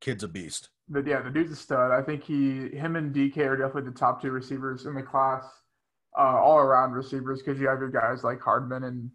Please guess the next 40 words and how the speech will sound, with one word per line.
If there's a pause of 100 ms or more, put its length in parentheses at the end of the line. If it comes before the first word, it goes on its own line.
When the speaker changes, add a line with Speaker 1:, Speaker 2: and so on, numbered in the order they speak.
Speaker 2:
Hollywood
and
those
guys,
obviously.
But (760)
yeah,
I
think, (800)
I
think
he
finally, (1300)
like,
I
did
not
think
Kyle
Shanahan
would
have
this
much
confidence
in
throwing
the,
like,
as
you
saw,
they
tried
to
force
the
ball
to
Goodwin